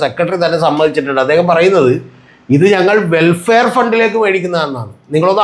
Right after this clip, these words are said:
ആലോചിച്ച് നോക്കണം, ഒരു തൊഴിലാളി സംഘടനയുടെ മെമ്പർഷിപ്പിന് വേണ്ടിയിട്ട് ആയിരത്തഞ്ഞൂറ് രൂപ മേടിക്കുന്നതിന് പകരം തൊണ്ണൂറ്റി, ഒരു ലക്ഷത്തി രൂപ മേടിക്കുകയാണ്. എന്നിട്ട് അതിൽ ആയിരത്തഞ്ഞൂറ് രൂപ എടുത്തിട്ട് തൊണ്ണൂറ്റി ഒൻപതിനായിരത്തി എണ്ണായിരത്തി അഞ്ഞൂറ് രൂപ കഴിഞ്ഞിട്ട്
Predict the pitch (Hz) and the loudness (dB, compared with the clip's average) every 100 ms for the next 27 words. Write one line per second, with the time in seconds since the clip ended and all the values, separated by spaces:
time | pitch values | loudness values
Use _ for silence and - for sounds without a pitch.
0 | 185 180 208 208 165 127 - - _ _ | 2 2 2 0 0 -4 -6 -18 _ _
1 | 160 240 277 - 202 214 226 226 220 226 | 0 2 2 2 2 2 0 0 2 2
2 | 240 - 202 180 185 196 196 196 185 180 | 0 -2 -2 -2 -2 -2 -4 -2 -2 -2
3 | 180 160 156 165 190 185 202 - 196 190 | -2 -2 -2 0 -2 0 -2 0 0 2
4 | 170 156 147 147 120 139 147 - _ _ | 2 2 2 0 0 -2 -2 -8 _ _
5 | - 131 165 196 214 214 220 220 226 214 | -2 0 2 2 2 0 -2 -4 -2 -2
6 | 208 202 180 170 170 165 160 151 151 175 | -2 -2 -2 -2 -2 -2 0 2 0 -2
7 | - 160 160 185 185 202 208 - _ _ | -2 0 2 2 2 -2 -8 -12 _ _
8 | 147 156 165 196 196 208 196 208 208 180 | 0 2 2 2 0 -4 -4 0 0 2
9 | 170 175 175 151 147 143 135 143 165 170 | 0 0 0 0 0 -2 -2 -2 0 2
10 | 175 175 160 175 180 202 202 208 202 196 | 2 2 2 0 0 -4 -2 -4 -2 -2
11 | 160 139 156 120 139 - - _ _ 151 | -2 -4 -6 -4 -8 -8 -20 _ _ 0
12 | 160 196 196 214 202 196 180 175 175 185 | 2 2 2 2 2 2 2 0 -2 0
13 | 180 160 175 180 190 185 185 175 160 170 | -2 0 -2 0 -2 0 -2 0 0 0
14 | 170 156 151 160 127 | 0 0 0 -2 -2